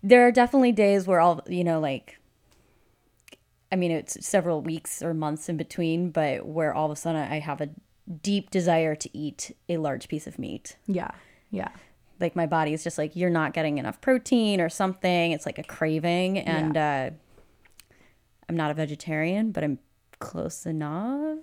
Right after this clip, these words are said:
Speaker 2: Mm-hmm, mm-hmm.
Speaker 1: But, you know, sometimes, you know, you just gotta listen to your body sometimes.
Speaker 2: Yeah. What's the last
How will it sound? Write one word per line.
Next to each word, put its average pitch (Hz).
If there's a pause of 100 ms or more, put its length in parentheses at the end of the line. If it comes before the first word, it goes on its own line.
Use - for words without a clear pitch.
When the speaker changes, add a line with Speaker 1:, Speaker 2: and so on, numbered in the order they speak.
(580)
Speaker 2:
Mm-hmm, 190 (280)
mm-hmm. 185 (600)
Speaker 1:
But, -
you 220
know, 226
sometimes, 226
you 226
know, 196
you 180
just 175
gotta 165
listen 143
to 139
your 135
body -
sometimes. -
Speaker 2:
Yeah. 208 (100)
What's 196
the 196
last 175